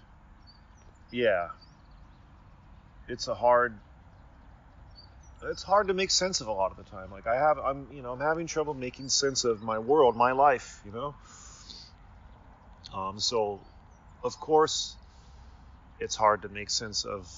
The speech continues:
the bigger things. And then, you know, I've been just doubting because, again, I, I realized this last week, this came to me last week, like, with my brain,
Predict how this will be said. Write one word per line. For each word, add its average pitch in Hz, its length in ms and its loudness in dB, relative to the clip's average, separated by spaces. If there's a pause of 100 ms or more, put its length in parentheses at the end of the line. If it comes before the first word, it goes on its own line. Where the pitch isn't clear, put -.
(240)
the 113 60 -8
bigger 113 280 -4
things. 113 260 -10
And 139 100 2
then, 143 200 2
you 139 200 -4
know, 131 80 6
I've 135 140 8
been 143 180 4
just 143 200 4
doubting 147 440 10
because, 123 340 -4
again, 147 300 -4
I, 110 240 -2
I 110 260 2
realized 120 500 4
this - 140 0
last 117 300 4
week, 156 180 -6
this - 160 -6
came 113 200 -10
to 107 60 -10
me 110 140 -10
last 110 260 -4
week, 143 220 -10
like, 98 220 -8
with 107 180 -12
my 107 160 -2
brain, 123 580 -4